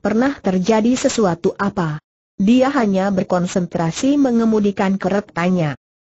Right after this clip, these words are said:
Ketenangan pemuda itu membuat Wei Hang Nio semakin sangsi, dia tak bisa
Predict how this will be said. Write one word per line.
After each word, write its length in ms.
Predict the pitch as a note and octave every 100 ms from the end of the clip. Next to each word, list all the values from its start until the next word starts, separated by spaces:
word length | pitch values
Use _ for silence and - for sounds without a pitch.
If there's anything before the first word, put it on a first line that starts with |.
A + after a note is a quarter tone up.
| _
Ketenangan 580 | - A3+ A#3 A3+ A3+ G#3+
pemuda 480 | A3 G3+ G3+ G3 E3+
itu 400 | G3+ G3+ D4 C#4+
membuat 480 | B3 G3 G#3+ A3+ -
Wei 240 | A3 C4
Hang 240 | A#3+ A3+ A3
Nio 320 | A#3 A3+ A3+
semakin 480 | A3 F#3 E3+ F3 E3+
sangsi, 560 | A3+ A3 G#3+ G#3+ G#3 - _
dia 400 | F#3 G3 A3 C4+
tak 160 | -
bisa 240 | F#3+ F3+